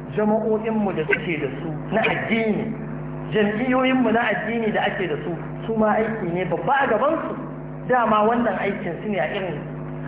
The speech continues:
irin kasashenmu. To su zo su kalli wannan, sannan masu kuɗinmu ƙalubalen su. Yau ta kai ma masu kuɗinmu ba abin da wani malamin addini zai iya ba su shawara kai. Sai abin da son zuciyarsu ya ba su.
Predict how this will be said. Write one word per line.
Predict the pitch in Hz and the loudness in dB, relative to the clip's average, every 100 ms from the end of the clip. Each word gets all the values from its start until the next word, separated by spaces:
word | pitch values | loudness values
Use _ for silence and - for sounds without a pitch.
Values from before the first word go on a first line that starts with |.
| - - 180 | -8 -6 -2
irin | 202 175 | -2 0
kasashenmu. | - 143 139 - 147 - - - - - - - - | -2 -2 -2 -2 -2 -4 -6 -8 -8 -8 -8 -6 -6
To | 151 147 | -4 -2
su | - | -2
zo | 165 233 | 0 0
su | 208 - | 0 -2
kalli | 151 156 214 | -2 0 2
wannan, | 294 277 254 - - - - - - - | 2 2 2 2 -2 -6 -8 -10 -10 -8
sannan | 147 160 180 | -4 -2 0
masu | 165 135 - | 0 0 -4
kuɗinmu | 196 185 180 | -2 -2 -2
ƙalubalen | 165 160 156 175 151 143 147 | 2 2 2 0 0 0 -2
su. | - 120 - - - - - - - | -2 -6 -6 -8 -8 -8 -8 -6 0
Yau | 214 208 | 2 2
ta | 196 | 0
kai | 208 220 | 2 2
ma | 196 | 2
masu | 160 - - | 2 0 -4
kuɗinmu | 208 208 196 170 | -2 0 0 0
ba | 240 226 | 2 2
abin | 190 - 330 330 339 349 294 | 0 0 0 2 0 0 2
da | 233 | 4
wani | 214 220 226 | 4 4 2
malamin | 226 220 202 202 | 2 2 2 0
addini | 190 175 190 180 175 | -2 -6 -6 -6 -6
zai | 175 | -4
iya | 175 160 | -2 0
ba | 160 | 0
su | 160 | -2
shawara | 156 147 160 143 | -2 0 0 0
kai. | - - - - - - - - - - - | -2 -4 -6 -8 -8 -8 -8 -8 -8 -8 -6
Sai | - 190 | 0 2
abin | 165 190 | 2 0
da | 175 175 | -2 -2
son | 180 160 | -2 0
zuciyarsu | 247 175 175 156 156 | 0 0 -2 -2 -2
ya | 135 | 0
ba | 147 143 | 2 0
su. | 143 - - | -2 -6 -8